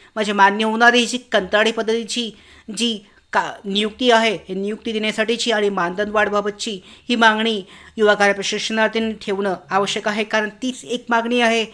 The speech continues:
जी मान्य होऊ शकते. तर अशा पद्धतीने एक महत्त्वाची अपडेट जी आहे, तुकाराम बाबाने दिली आहे, चांगली किंवा वाईट हे ठरवणं युवा कार्य प्रशिक्षणार्थ्यांच्या हातात आहे. त्यांच्याकडे एक चांगला वेळ मिळालेला आहे, दहा ते बारा दिवसांचा, चांगल्या पद्धतीचं नियोजन करून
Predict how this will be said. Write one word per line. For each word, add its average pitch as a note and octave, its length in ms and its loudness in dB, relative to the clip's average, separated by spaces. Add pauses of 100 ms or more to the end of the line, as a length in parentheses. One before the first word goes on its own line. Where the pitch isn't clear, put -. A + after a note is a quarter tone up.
(240)
जी B3 80 0
मान्य F#3 320 2
होऊ F3+ 160 0
शकते. G3+ 540 -6 (160)
तर C4+ 60 2
अशा A#3 320 -2
पद्धतीने C4 400 0 (240)
एक B3 200 -10
महत्त्वाची A#3 500 4
अपडेट B3 400 4
जी B3+ 80 4
आहे, A#3 260 4
तुकाराम G#3 340 -6
बाबाने G#3 340 2
दिली G3+ 240 -2
आहे, A3 240 0 (340)
चांगली G#3+ 440 0 (160)
किंवा B3+ 160 2
वाईट B3 300 4 (420)
हे A#3+ 80 2
ठरवणं B3+ 460 6 (200)
युवा G#3 180 4
कार्य G3+ 180 4
प्रशिक्षणार्थ्यांच्या G#3+ 840 -4
हातात G#3+ 200 -2
आहे. A3 240 0
त्यांच्याकडे A3+ 680 2
एक C4+ 200 -4
चांगला B3+ 360 6
वेळ A3 300 4
मिळालेला G#3+ 440 4
आहे, G#3 200 2
दहा F#3 220 -4
ते G3 120 -8
बारा F#3+ 260 0
दिवसांचा, G3 520 -6 (400)
चांगल्या G#3+ 300 8
पद्धतीचं A#3 480 4 (260)
नियोजन B3 440 2
करून B3 360 4